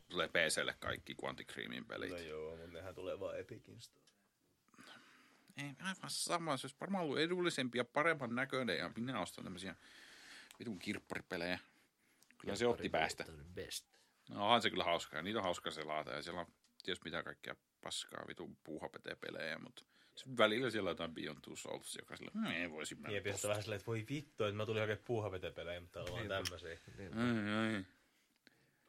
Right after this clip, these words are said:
Speaker 2: Pidetäänkö lyhyt tauko?
Speaker 1: Ei ihan vielä. Mä,
Speaker 2: Joo.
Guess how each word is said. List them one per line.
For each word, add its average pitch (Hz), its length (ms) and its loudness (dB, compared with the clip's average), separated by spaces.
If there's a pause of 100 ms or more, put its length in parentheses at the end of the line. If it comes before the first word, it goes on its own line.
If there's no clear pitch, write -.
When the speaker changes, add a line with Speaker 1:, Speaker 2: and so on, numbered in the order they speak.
(680)
Speaker 2:
Pidetäänkö 110 360 0
lyhyt 104 200 -4
tauko? 95 360 -2 (1800)
Speaker 1:
Ei 151 180 12
ihan 143 220 8
vielä. 120 240 6 (140)
Mä, - 120 0
Speaker 2:
Joo. 123 240 8